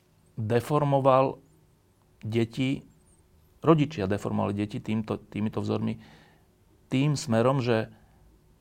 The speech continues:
učiteľ nie je pre nich autorita? To znam-, lebo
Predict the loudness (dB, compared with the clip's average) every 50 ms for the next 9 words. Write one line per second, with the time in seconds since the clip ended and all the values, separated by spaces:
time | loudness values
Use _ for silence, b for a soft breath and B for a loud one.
0 | _ _ _ _ _ _ _ _ _ _ _ _ _ _ _ _ _ _ _ _
1 | _ -20 -20 -20 -20 -20 _ _ _ _ _ _ _ _ _ -6 -6 -4 -4 -4
2 | -2 0 2 2 2 2 2 2 2 4 4 2 2 0 0 0 0 0 0 -4
3 | -6 -8 -8 -4 -4 -2 0 0 0 0 0 -2 -4 -4 -4 -6 -4 -2 -2 -2
4 | -2 -2 0 2 2 2 0